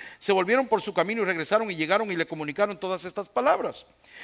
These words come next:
Y David dijo a sus hombres: "Cíñase cada uno su espada", y cada hombre se ciñó su espada. David también se ciñó su espada, y unos cuatrocientos hombres subieron tras David,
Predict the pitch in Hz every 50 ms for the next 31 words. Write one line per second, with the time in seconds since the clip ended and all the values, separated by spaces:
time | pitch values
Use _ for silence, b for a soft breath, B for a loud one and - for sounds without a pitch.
0 | B B B 240 254 233 214 190 185 185 226 254 254 - 175 170 202 220 190 185
1 | 190 170 165 160 - 208 208 196 156 147 131 - - - - - 269 277 262 247
2 | 240 220 196 - 202 202 226 226 220 214 214 220 214 190 185 175 - - 165 147
3 | 147 151 151 143 B B B B B B 190 196 - - 214 254 254 240 240 240
4 | 233 233 196 185 180 - 165 151 147 139 - 139 117 - - 170 190 196 170 131
5 | - B B B B B 202 190 180 202 233 226 - 214 196 202 185 202 220 247
6 | 247 233 214 160 190 180 156 160 151 - 156 - - - 143 139 156 196 208 B
7 | B B B B B - 233 240 247 285 330 330 311 277 - - - 226 214 202
8 | 208 185 165 147 180 240 254 226 226 - - 208 208 190 175 165 - 170 160 190
9 | 214 233 226 208 - 196 175 170 - 160 135 131 135 147 165